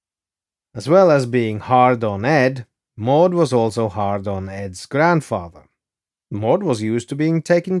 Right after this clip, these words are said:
care of by her husband, who for most of their lives had been the main breadwinner in the household. As Edmund Kemper Senior's mental health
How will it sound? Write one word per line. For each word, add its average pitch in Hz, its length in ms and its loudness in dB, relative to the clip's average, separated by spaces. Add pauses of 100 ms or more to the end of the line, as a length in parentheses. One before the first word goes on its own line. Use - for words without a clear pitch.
(120)
care 220 300 0
of 92 220 0
by 101 140 -2
her 92 160 -4
husband, 82 540 -14 (500)
who 120 160 0
for 110 220 -4
most 139 380 0
of 202 120 -6
their 202 220 2
lives 113 500 2
had 120 240 -4
been 101 220 -6
the 104 100 -8
main 98 380 -6
breadwinner 113 640 -2 (360)
in 113 140 -6
the 101 100 -4
household. - 720 -8 (1000)
As 110 420 -4
Edmund 117 440 -4
Kemper 117 300 -4
Senior's 113 560 -4
mental 107 400 -6
health 120 380 -4